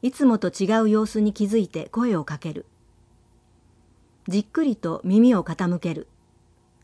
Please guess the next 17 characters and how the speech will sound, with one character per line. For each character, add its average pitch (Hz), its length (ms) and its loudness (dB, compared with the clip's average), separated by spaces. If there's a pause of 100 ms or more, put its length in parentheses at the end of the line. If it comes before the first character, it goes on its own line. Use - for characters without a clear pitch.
(440)
本 285 260 4
人 202 220 4
の 165 80 -4
気 185 120 -6
持 208 140 2
ち 220 160 -4
を 208 120 0
尊 220 220 0
重 220 160 -2
し 220 140 -2
な 208 140 0
が 175 100 -4
ら 156 140 -8
話 196 440 -2
を 165 100 -2
聞 - 180 -16
く。 - 200 -14